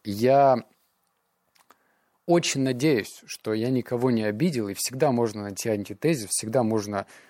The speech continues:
цепануть за слово и сказать: «Вот ты не понимаешь, если бы ты был в этой ситуации», я говорю про свое предусловие к этому подкасту.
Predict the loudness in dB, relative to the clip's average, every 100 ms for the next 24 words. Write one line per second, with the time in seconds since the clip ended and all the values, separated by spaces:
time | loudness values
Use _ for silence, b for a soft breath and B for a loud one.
0 | B _ -18 -8 -4 0 0 0 -2 -2
1 | -2 0 -2 -2 -6 -8 -6 -8 -10 -6
2 | -4 -4 -4 -4 -4 -4 -4 -2 -4 -4
3 | -6 -6 -8 -6 -4 -2 -2 0 -2 -4
4 | -10 -10 -4 -4 -4 -8 -10 -8 -8 -10
5 | -8 -4 -4 -4 -8 -10 -6 -2 0 -2
6 | b b b b b b b b b b
7 | b b _ _ -6 -4 -4 -6 -4 -4
8 | -6 -12 -14 -8 -6 -6 -6 -8 -10 -12